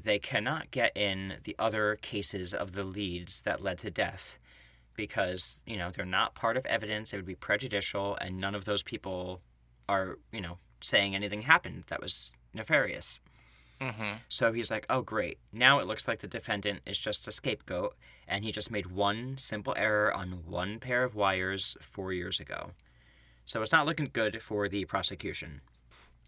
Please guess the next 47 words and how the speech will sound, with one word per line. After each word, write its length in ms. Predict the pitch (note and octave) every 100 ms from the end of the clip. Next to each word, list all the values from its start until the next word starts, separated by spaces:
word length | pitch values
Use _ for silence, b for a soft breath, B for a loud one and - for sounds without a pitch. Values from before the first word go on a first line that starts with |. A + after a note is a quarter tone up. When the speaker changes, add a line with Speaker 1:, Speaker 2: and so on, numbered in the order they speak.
| - _ - -
Speaker 2:
No. 160 | A#2+ F2 -
Speaker 1:
Back 240 | A#2+ C#3
in 100 | F3+
Chambers, 600 | - F#2+ D#2+ E2+ G#2+ - - -
Stone 340 | - A2+ A2
and 120 | A2+
Robinette 340 | A2 G#2+ A2+ G#2+
decide, 480 | A2+ G2+ F2+ F#2 -
"We're 160 | F#2+ G#2
gonna 140 | A#2+
try 240 | A#2 A2+ G#2
a 60 |
different 260 | G2+ - -
angle." 420 | G2+ G2 G#2+ C3
And 160 | - A#2+
I 60 | A#2+
feel 140 | F3+
like 120 | G3+
this 140 | F3 D#3
is 120 | C3+
a 60 | -
trope 360 | - A2+ A2+
they 100 | A2
do 240 | G2 G#2+ G2
a 80 | F#2+
lot. 320 | F#2 C#2+ - - B B B B B B
They 100 | A#2+ A2
try 280 | D3+ D3
to 100 | D3
work 400 | B2+ A#2 C3+ - -
the 80 | A2+
kid 400 | - B2+ A#2 A2+
against 480 | A2+ G#2+ - - -
the 80 |
parents 640 | - A2+ G#2+ G#2 G#2 G#2 -
and 120 | F#2
see 240 | - G#2+
who's 280 | G2 A2 G#2
gonna, 440 | A2+ G#2 G2+ G2+ F#2+
you 120 | G#2+
know, 260 | F2+ F#2 F2+
it's 200 | - B2
like 140 | A2+
that, 280 | A2 G#2 - B B B B -
Speaker 2:
Yeah. 240 | A2 E2+
Speaker 1:
who's 260 | E3 E3 D3+
gonna 600 | D3+ C#3 C3 C3 B2+